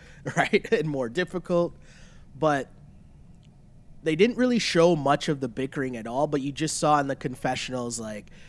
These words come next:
uh, you saw some people take some shots at each other, right? Kyle took a shot at Rogan, saying he didn't think Rogan was doing anything. Rogan took a shot at Kyle, saying he didn't think Kyle was doing <laughs> anything. But you couldn't really tell,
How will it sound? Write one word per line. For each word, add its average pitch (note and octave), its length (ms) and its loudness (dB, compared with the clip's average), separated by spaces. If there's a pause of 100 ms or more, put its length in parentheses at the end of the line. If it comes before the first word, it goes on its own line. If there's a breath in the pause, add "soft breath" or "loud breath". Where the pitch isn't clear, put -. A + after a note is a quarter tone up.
(300 loud breath)
uh, G#2+ 400 -8 (720)
you D3+ 80 -8
saw G3 180 4
some E3+ 340 -4
people D#3+ 280 -2
take C#3+ 200 -2
some A#2+ 140 -6
shots B2 460 -2
at A2+ 100 -6
each A2 220 -8
other, F#2+ 300 -8 (420 soft breath)
right? C#3 300 -2
Kyle C3+ 640 -2 (300 loud breath)
took - 200 -2
a D3 40 -2
shot C#3 440 0
at A#2 200 -8
Rogan, D3+ 520 4
saying C3 280 -4
he C3 60 -8
didn't B2+ 220 -6
think A2+ 180 -8
Rogan D#3+ 340 4
was D3+ 140 0
doing D3+ 240 0
anything. D3+ 560 -2 (300 loud breath)
Rogan D3 400 2
took - 160 -8
a C#3 60 -10
shot A2 240 -4
at - 100 -16
Kyle, D3+ 400 4
saying A2+ 260 -6
he B2+ 120 -8
didn't B2 180 -10
think G2+ 180 -16
Kyle D#3+ 360 2
was D#3+ 120 2
doing D#3+ 300 4
<laughs> D#3 80 2
anything. E3 640 -2 (540 loud breath)
But F#3 240 4
you G#3 120 6
couldn't G#3+ 320 6
really E3+ 320 6
tell, A#2+ 580 0